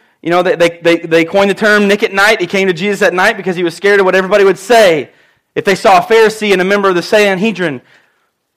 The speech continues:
of the utmost priority going to Jesus. But we see, we understand, one thing I didn't cover that I'll, t-, I'll cover with you this morning is in chapter three we see Nicodemus go because I said this, Nicodemus sought to have a new beginning.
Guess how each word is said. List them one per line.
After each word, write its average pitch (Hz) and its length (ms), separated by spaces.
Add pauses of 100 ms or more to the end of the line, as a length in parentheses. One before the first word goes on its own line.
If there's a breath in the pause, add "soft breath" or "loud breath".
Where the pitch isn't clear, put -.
(560)
of 165 160
the 180 100
utmost 190 720 (280)
priority 160 640 (120)
going 185 320
to 165 120
Jesus. 160 680
But 160 140
we 165 120
see, 240 440
we 180 140
understand, 208 640 (180 loud breath)
one 208 140
thing 214 140
I - 20
didn't 202 200
cover 214 240
that 196 80
I'll, 180 100
t-, 220 180
I'll 165 60
cover 208 220
with 185 160
you 170 160
this 147 160
morning 180 340 (760)
is 165 120
in 196 60
chapter 247 300
three 254 200
we 247 120
see 247 180
Nicodemus 240 540
go 233 320
because 214 300
I 214 80
said 214 240
this, 233 260 (300 loud breath)
Nicodemus 247 640
sought 233 320
to 226 80
have 233 240
a 233 40
new 226 160
beginning. 190 520